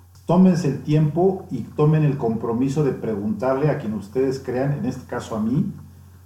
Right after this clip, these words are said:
si lo van a hacer de alguna manera seria. Honestamente también se los digo, soy muy brusco para hablar. Eh, alguna vez un español me preguntó, "Oye, enséñame a hacer damasco".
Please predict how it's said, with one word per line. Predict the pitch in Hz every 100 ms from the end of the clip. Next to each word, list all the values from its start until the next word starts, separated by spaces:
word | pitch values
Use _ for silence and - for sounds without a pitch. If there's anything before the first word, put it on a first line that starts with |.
| -
si | -
lo | 151
van | 208
a | 196
hacer | 190
de | 180
alguna | 156 143 151
manera | 135 127 131
seria. | 120 117 104 98 95 - - - - - -
Honestamente | 120 143 135 135 -
también | 113 117 117
se | 113
los | 113
digo, | 139 131 - - -
soy | 127 131
muy | 135
brusco | 127 135 - 123
para | 110 110
hablar. | 113 135 135 - - - - - - - -
Eh, | 117 110 107 107 107 -
alguna | 117 143 147
vez | 147 147
un | 147
español | - 120 127
me | 135
preguntó, | 117 113 113 131
"Oye, | 156 185
enséñame | 160 147 170
a | 151
hacer | 156 151
damasco". | 139 143 -